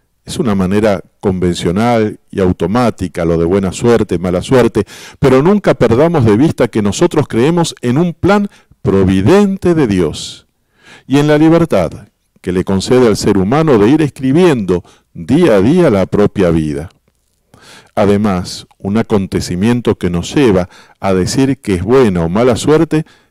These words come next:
es algo relativo, pues cuántas veces algo que nos parecía bueno en un principio y nos produjo alegría, luego nos trajo amarguras y dolores de cabeza, mientras que otras cosas o personas que en un principio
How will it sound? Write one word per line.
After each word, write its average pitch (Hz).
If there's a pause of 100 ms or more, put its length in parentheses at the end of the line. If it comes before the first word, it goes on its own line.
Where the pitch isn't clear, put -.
es -
algo 165
relativo, 104 (640)
pues 147
cuántas 196
veces 139
algo 160
que 123
nos 107
parecía 113
bueno 151
en 123
un 175
principio 117 (240)
y 117
nos 117
produjo 127
alegría, 127 (840)
luego 190
nos 113
trajo 123
amarguras 123 (120)
y 156
dolores 120
de 107
cabeza, 101 (420)
mientras 156
que -
otras 208
cosas 190
o 151
personas 143
que 113
en 104
un 160
principio 123